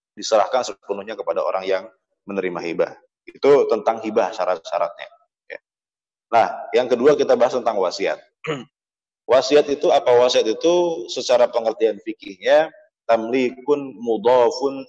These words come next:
ila ma ba'dal mauti bi tariqit tabarru'i. Pemberian harta yang ditangguhkan sampai meninggal penyerahannya dan tanpa imbalan.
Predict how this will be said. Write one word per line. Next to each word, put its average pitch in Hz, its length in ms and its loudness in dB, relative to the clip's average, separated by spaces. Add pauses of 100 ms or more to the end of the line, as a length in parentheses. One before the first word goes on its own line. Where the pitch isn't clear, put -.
ila 123 400 0
ma 113 200 -2 (120)
ba'dal 110 680 0
mauti 123 480 -2
bi 117 120 -6
tariqit 117 600 -2 (120)
tabarru'i. 101 680 -2 (680)
Pemberian 127 500 4
harta 113 600 2 (180)
yang 131 300 2
ditangguhkan 127 1040 0 (320)
sampai 120 520 0
meninggal 117 760 -2 (400)
penyerahannya 107 720 0 (580)
dan 110 220 0
tanpa 95 400 -2
imbalan. 87 480 -2